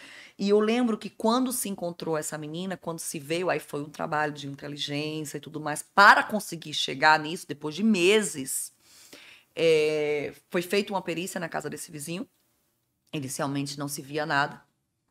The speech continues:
É, tava limpa a cena, a gente não encontrava vestígios de que a menina estava lá.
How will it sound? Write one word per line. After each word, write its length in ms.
É, 220
tava 240
limpa 420
a 20
cena, 480
a 20
gente 200
não 80
encontrava 420
vestígios 440
de 80
que 100
a 60
menina 320
estava 340
lá. 320